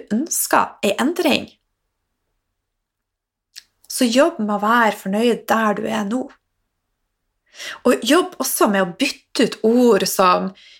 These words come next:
jobb med meg selv, og som jeg sa, oppussingsobjekt til utvikling, jeg ønsker en endring.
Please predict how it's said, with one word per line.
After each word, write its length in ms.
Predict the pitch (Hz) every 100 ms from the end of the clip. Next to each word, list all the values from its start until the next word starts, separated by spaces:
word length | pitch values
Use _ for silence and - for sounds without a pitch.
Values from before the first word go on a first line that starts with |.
| -
jobb 260 | 220 208 202
med 140 | 185
meg 100 | 175 185
selv, 360 | 196 190 190 -
og 100 | 196
som 140 | 185 185
jeg 80 |
sa, 100 | 196 -
oppussingsobjekt 1200 | 226 - 196 - 208 196 - - 190 196 - - -
til 240 | 247 220 - -
utvikling, 880 | 214 240 240 - 233 - 226 226 220
jeg 240 | - -
ønsker 420 | 190 185 - 175
en 60 | - 196
endring. 680 | 202 220 220 240 220 220